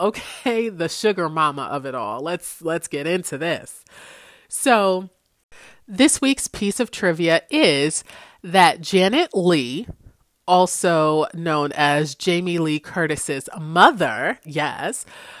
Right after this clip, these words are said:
uh, and also the shining star of Psycho, yeah,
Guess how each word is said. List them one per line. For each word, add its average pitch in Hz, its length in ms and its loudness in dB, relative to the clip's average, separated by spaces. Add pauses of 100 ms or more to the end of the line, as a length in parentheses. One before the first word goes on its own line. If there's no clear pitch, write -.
(240)
uh, 165 340 8
and 190 200 6
also 147 880 0 (320)
the 151 600 -4
shining 170 540 0
star 156 440 0
of 135 180 -4
Psycho, 143 840 2
yeah, 208 640 4